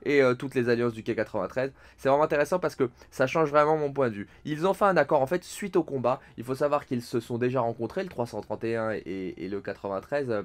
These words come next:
apparemment, euh, puisque... Euh, c'est des migrants, euh, d'un autre serveur, et, euh, il s'avère que suite au combat intense, euh, qu'ils ont mené, ils ont décidé de faire un accord, mais c'est vraiment un accord en faveur du gagnant,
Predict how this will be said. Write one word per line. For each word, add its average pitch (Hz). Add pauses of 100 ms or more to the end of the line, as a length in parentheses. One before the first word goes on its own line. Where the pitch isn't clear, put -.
(120)
apparemment, 98 (280)
euh, 98
puisque... -
Euh, 98 (100)
c'est -
des 101
migrants, 113 (160)
euh, 90
d'un 92
autre 95
serveur, 123 (340)
et, 143
euh, 113
il 131
s'avère 147
que 123
suite 160
au 139
combat 110
intense, 127
euh, 104
qu'ils 104
ont 104
mené, 107 (240)
ils 131
ont 143
décidé 135
de 127
faire 123
un 110
accord, 160
mais 123
c'est 120
vraiment 139
un 117
accord 147
en 208
faveur 139
du 117
gagnant, 113